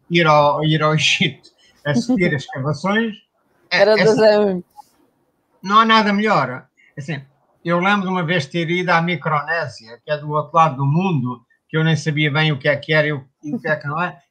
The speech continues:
Speaker 1: e ter encontrado, eh, os destroços de guerra, da Segunda Guerra Mundial,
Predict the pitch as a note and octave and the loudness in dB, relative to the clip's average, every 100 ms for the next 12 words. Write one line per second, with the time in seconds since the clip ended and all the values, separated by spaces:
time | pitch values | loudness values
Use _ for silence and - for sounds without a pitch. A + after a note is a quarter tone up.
0 | - C#3+ F#3+ F#3+ F3 D3 E3+ D3 E3+ F3+ | -8 -6 0 2 2 0 0 2 2 2
1 | E3+ D#3+ _ _ _ _ _ D3+ D#3 D#3 | -2 -8 _ _ _ _ _ -6 -4 -2
2 | D3+ D3+ C3+ - - - D#3 D#3+ C3+ - | -2 -2 -4 -6 -8 -2 4 4 4 -6
3 | B2 G#2+ D3+ C#3+ C3+ C3+ C3 D#3+ C#3+ B2+ | -10 0 2 2 -2 -6 -8 -6 -4 -2
4 | D3 B2+ C#3 C#3 A2+ B2+ B2+ A#2+ | -2 -2 -4 -4 -2 0 0 -2